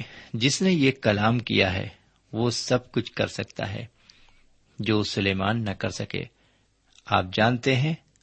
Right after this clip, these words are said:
وہ کون ہے؟ وہ حضرت داؤد کی نسل سے تعلق رکھتا ہے، وہ یسی کے نسل نامے سے تعلق رکھتا ہے۔ خداوند تعالیٰ اس لیے رحیم ہے کہ اس کا بیٹا صلیب پر مصلوب ہوا،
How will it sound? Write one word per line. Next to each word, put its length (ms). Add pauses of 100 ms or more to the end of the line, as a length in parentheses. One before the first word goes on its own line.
(120)
وہ 120
کون 400
ہے؟ 180 (560)
وہ 180
حضرت 280
داؤد 540
کی 220
نسل 420
سے 180
تعلق 520
رکھتا 360
ہے، 180 (600)
وہ 200
یسی 460
کے 240
نسل 460
نامے 260
سے 180
تعلق 480
رکھتا 340
ہے۔ 160 (720)
خداوند 560
تعالیٰ 340
اس 180
لیے 200
رحیم 360
ہے 240
کہ 380
اس 160
کا 200
بیٹا 380
صلیب 380
پر 120
مصلوب 460
ہوا، 280